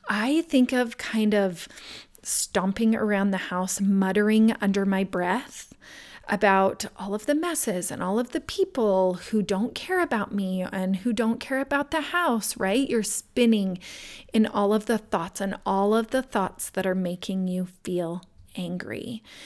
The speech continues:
Or resisting anger might look like if you are working at your job and someone else doesn't complete their task,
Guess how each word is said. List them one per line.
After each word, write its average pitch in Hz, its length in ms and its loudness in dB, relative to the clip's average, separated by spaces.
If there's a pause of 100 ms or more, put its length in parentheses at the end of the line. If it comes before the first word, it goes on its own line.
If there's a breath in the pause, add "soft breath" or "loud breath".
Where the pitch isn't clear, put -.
(320 loud breath)
Or 226 520 8
resisting 214 640 0
anger 196 420 2
might 220 300 4
look 190 360 -2
like 185 600 0 (480 loud breath)
if 208 280 4
you 208 720 4
are 208 180 0
working 208 480 2
at - 80 -2
your 262 140 -2
job 208 520 0 (920)
and 208 600 2 (100)
someone 208 500 0
else 190 260 -4
doesn't 202 320 -2
complete 196 500 -4
their 214 160 0
task, - 840 -4